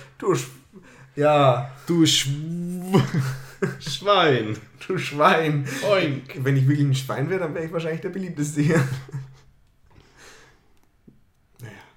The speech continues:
Speaker 2: Okay, du hast den Joke gemacht.
Speaker 1: Ja, mein Gott.
Speaker 2: Ja, aber ich meine, wir
Speaker 1: Alles
Speaker 2: können
Speaker 1: für, alles für den Gag.
Speaker 2: jetzt am Ende können wir es auch noch sagen. Wir haben ja so diese Folge mehr oder weniger schon mal aufgenommen.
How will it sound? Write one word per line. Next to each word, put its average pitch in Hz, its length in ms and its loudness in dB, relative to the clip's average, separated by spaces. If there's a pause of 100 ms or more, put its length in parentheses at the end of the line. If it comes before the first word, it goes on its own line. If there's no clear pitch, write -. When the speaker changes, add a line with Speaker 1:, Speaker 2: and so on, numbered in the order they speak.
(120)
Speaker 2:
Okay, 131 400 -2 (100)
du 151 160 2
hast 120 120 -2
den 87 120 -8
Joke 85 200 -6
gemacht. 87 300 -10 (1200)
Speaker 1:
Ja, 98 280 -14
mein 98 180 -20
Gott. - 240 -20 (380)
Speaker 2:
Ja, 165 160 6
aber 175 200 8
ich 131 120 0
meine, 156 220 4
wir 131 60 6
Speaker 1:
Alles 196 180 8
Speaker 2:
können - 160 -2
Speaker 1:
für, - 40 -8
alles 185 240 0
für - 100 -10
den 156 160 -6
Gag. 175 260 -8
Speaker 2:
jetzt 156 200 6
am 156 120 4
Ende 139 260 2
können 170 160 0
wir 170 60 0
es 160 80 -2
auch 147 100 4
noch 135 140 2
sagen. 143 260 2
Wir 113 120 0
haben 135 120 2
ja 160 80 2
so 117 120 0
diese 113 240 -6
Folge 127 320 0
mehr 113 140 0
oder 110 120 2
weniger 104 160 -2
schon 98 140 -6
mal 87 60 -2
aufgenommen. 85 500 -6